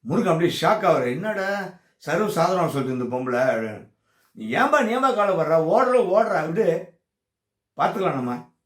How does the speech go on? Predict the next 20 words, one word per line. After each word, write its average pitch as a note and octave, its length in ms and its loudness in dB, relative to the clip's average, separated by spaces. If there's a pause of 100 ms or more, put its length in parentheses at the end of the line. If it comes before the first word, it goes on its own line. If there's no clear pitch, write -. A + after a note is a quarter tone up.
(720)
அப்படின்னு B2+ 380 -4
சொல்லிட்டு A#2 360 -4
இன்னொரு E3+ 440 0
பொண்ணை E3 260 2
ரெடி D#3 200 2
பண்றாங்க. C3+ 520 -4 (1900)
இது F2 180 -18
என்ன, D3+ 240 -4
என்ன D#3+ 260 -2
சினிமா E3 460 -4
மாதிரி D#3 340 0
இருக்குது C3+ 200 -6
பாருங்க. A#2+ 280 -12 (460)
இதெல்லாம் C#3 300 -4
நடக்கிற G3 520 2
விஷயமா? A#2+ 560 -6 (1700)
ஆ? - 260 0 (580)
அதுக்கு, E3 380 0
அதன் F3 360 -2
பிறகு G3 300 0